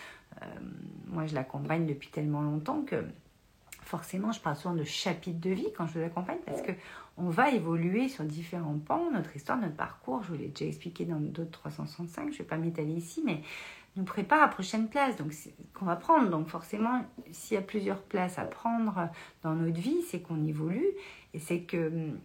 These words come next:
on, on, on, on va aller toucher à des parts de nous qu'on ne connaît pas encore aujourd'hui, de celles qu'on va prendre dans dix ans.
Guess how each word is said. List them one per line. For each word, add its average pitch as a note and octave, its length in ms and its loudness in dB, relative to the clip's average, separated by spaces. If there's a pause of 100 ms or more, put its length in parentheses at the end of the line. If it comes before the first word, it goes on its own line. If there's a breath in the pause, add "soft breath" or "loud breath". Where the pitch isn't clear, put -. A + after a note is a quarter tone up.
(180)
on, E3 60 -4
on, D#3 380 -4 (100)
on, D#3 360 -6
on D3+ 60 -2
va E3 200 0
aller E3 320 0
toucher - 420 0
à F#3+ 80 4
des E3 140 0
parts E3 300 0
de F3 120 0
nous A#3+ 200 0
qu'on G3 160 -2
ne E3+ 100 0
connaît D#3+ 300 -2
pas G3+ 180 2
encore F#3+ 480 4
aujourd'hui, E3+ 580 0 (400 loud breath)
de D#3+ 60 -8
celles F#3+ 200 -2
qu'on E3+ 120 -4
va C#3 80 -2
prendre F#3+ 260 -4
dans D#3 100 0
dix G3+ 300 -4
ans. - 80 -4